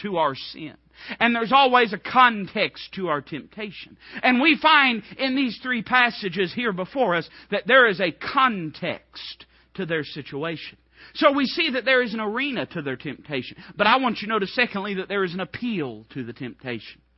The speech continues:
Let me say that Satan knows he can do more damage coming as an angel of light than he can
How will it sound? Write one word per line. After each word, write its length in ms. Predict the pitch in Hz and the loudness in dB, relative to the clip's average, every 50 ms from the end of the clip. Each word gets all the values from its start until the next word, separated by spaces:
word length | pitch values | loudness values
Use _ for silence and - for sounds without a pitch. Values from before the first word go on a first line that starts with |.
| _ _ - - - - 156 | _ _ -20 -20 -18 -2 0
Let 180 | 208 247 - | 0 0 0
me 140 | 220 214 202 | -2 -8 -6
say 400 | - - 226 233 233 226 262 262 | -2 0 2 4 4 2 0 0
that 180 | 220 220 196 - - _ _ | -2 -2 -4 -4 -8 _ _
Satan 460 | - - 240 240 240 233 240 240 247 | -6 0 0 0 0 0 -2 0 4
knows 360 | 262 254 240 208 175 165 151 | 4 4 6 4 2 -2 -2
he 120 | 139 190 175 | -4 -8 -6
can 160 | - 180 175 | -6 -6 -6
do 120 | 202 208 | -6 -6
more 220 | 202 202 214 214 196 | -4 -4 -4 -4 -2
damage 500 | 208 220 214 208 190 170 160 151 131 - - - _ | 0 0 0 0 -2 -4 -4 -6 -8 -14 -18 -18 _
coming 400 | - 208 254 233 208 190 180 175 | 2 2 2 4 4 0 0 0
as 160 | 175 175 151 | -2 -2 0
an 80 | 180 165 | 0 2
angel 460 | 170 185 214 220 220 208 185 233 233 | 2 2 0 0 -2 -2 -2 0 0
of 60 | 214 | 0
light 380 | 208 220 226 214 185 165 135 165 | 2 4 4 4 4 2 0 -2
than 120 | 180 180 | -4 -2
he 100 | 185 175 | -2 -4
can 380 | 151 - 208 214 208 180 170 | -4 -2 -2 -2 0 0 -2